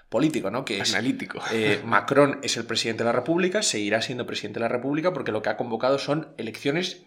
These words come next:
Speaker 1: legislativas a la Asamblea Nacional, al Parlamento. Y el partido de Le Pen, eh, Marine Le Pen, está muy fuerte, es el que ha ganado en las elecciones europeas. Entonces puede darse que la Asamblea Nacional Francesa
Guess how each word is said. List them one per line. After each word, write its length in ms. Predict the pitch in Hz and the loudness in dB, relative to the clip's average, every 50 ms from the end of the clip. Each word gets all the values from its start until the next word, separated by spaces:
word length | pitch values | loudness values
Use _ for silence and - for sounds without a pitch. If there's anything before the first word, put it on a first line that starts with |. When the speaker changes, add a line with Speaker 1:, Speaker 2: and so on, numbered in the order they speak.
| _ - | _ -8
Speaker 1:
legislativas 800 | - 120 - - 120 113 98 - - 120 - - - - - _ | -8 -8 -6 -4 0 2 2 2 2 -2 -4 -6 -8 -12 -8 _
a 100 | - 117 | 2 4
la 100 | 113 107 | 4 4
Asamblea 500 | 107 - - 107 104 113 120 123 131 143 | 4 2 0 -4 -4 0 2 4 6 6
Nacional, 400 | 143 131 - - 110 92 90 - - - | 6 4 2 0 0 0 0 -2 -2 -12
al 120 | 110 104 | -12 -8
Parlamento. 480 | - 101 104 104 107 117 101 - - - - - - - - - - - - _ _ _ _ _ _ _ _ _ | -6 -6 -4 -4 -4 -4 -6 -10 -14 -20 -20 -20 -20 -20 -20 -20 -20 -20 -20 _ _ _ _ _ _ _ _ _
Y 180 | - 143 123 143 | -4 0 2 4
el 140 | 160 165 - | 4 4 4
partido 320 | - - - - 123 123 | 2 2 2 2 2 4
de 40 | 127 | 6
Le 120 | 123 120 | 6 4
Pen, 320 | 120 135 131 135 165 196 131 | 4 4 2 2 2 0 0
eh, 180 | 110 107 101 | -2 -2 -4
Marine 300 | 104 101 101 101 107 113 | -4 -6 -8 -6 -4 -4
Le 60 | 117 117 | -2 0
Pen, 180 | 120 139 156 - | 2 0 0 0
está 220 | - - - 123 | -4 -4 -4 -4
muy 220 | 123 113 117 131 123 | -4 -4 -4 -4 -2
fuerte, 440 | - - 151 170 180 - - - - | 2 6 6 6 6 4 -4 -8 -6
es 120 | - - | -6 -6
el 100 | 117 113 | -4 0
que 80 | 113 117 | 2 2
ha 80 | 110 | 2
ganado 460 | 110 98 - 151 175 170 - - - - | 2 2 4 4 4 4 4 0 -2 -6
en 160 | - 120 107 | -6 -4 -2
las 160 | 95 101 - | -2 -2 -4
elecciones 340 | 110 107 110 - 117 113 - | -4 -6 -8 -8 -10 -10 -8
europeas. 360 | 117 98 - - 98 - - 110 | -8 -8 -8 -8 -8 -8 -8 -10
Entonces 540 | 113 110 110 156 175 170 160 180 180 180 | -12 -6 -2 0 0 0 0 -2 -4 -4
puede 340 | - - 131 147 151 151 147 | -4 -2 0 0 2 2 2
darse 480 | 139 156 160 - - - - - - - - - - _ - | 2 2 0 0 -2 -4 -4 -6 -6 -14 -20 -20 -20 _ 0
que 160 | - 123 120 | 2 4 6
la 100 | 104 92 | 6 4
Asamblea 480 | - - 110 104 110 113 139 170 175 | 2 2 -2 -4 -2 2 2 4 4
Nacional 360 | 160 135 - - 120 131 147 143 | 2 0 -2 -2 0 0 0 0
Francesa 680 | - 139 131 127 - 160 156 156 - - - - _ | 0 -2 -2 -2 -2 -4 -4 -4 -6 -8 -10 -16 _